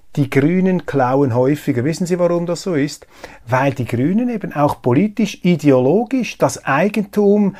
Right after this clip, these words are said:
als Grundrecht immer wieder angreifen. Die Grünen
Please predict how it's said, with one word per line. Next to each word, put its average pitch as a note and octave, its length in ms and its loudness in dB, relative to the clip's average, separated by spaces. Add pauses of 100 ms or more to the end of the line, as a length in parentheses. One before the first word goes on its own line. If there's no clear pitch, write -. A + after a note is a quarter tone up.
(120)
als C3 260 0
Grundrecht G#3 640 0
immer F#3+ 220 4
wieder D3 300 2
angreifen. A3 560 -2
Die C3+ 100 -4
Grünen G#3 560 2